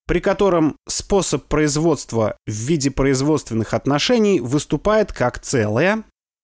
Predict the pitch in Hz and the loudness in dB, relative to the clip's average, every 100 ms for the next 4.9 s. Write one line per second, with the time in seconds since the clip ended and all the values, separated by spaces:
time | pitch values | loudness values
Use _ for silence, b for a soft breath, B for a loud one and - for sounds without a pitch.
0 | _ _ _ _ _ _ - 143 139 135 | _ _ _ _ _ _ -4 0 2 2
1 | 156 143 147 165 196 170 180 170 165 - | 2 2 2 2 0 2 2 2 2 2
2 | 269 247 233 - _ - 160 208 175 190 | 2 2 0 -4 _ -6 -2 -2 -2 -2
3 | 165 160 190 - 147 160 196 175 143 175 | 2 2 2 0 -2 2 2 4 2 0
4 | 180 185 180 - 156 170 107 90 | 2 2 2 0 0 2 0 -4